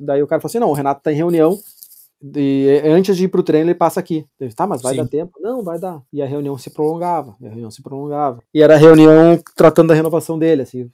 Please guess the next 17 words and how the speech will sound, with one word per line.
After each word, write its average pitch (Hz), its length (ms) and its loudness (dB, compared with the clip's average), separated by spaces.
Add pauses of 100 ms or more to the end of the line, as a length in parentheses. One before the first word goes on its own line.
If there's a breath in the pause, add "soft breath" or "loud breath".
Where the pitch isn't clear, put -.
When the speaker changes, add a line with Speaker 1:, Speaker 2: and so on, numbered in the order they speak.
(200)
Speaker 1:
a 135 100 0
gente 139 140 -4
tava 156 160 2
che-, 175 160 -4
tava 170 220 2
chegando 185 360 4
na, 185 220 2
na 160 120 2
arena, 156 600 0 (140)
pra, 131 180 -2
pra, 120 680 -6 (360)
na 139 80 -8
arena 151 240 0
não, 151 160 0
no 143 80 -6
C 135 160 -6
T, 143 360 -2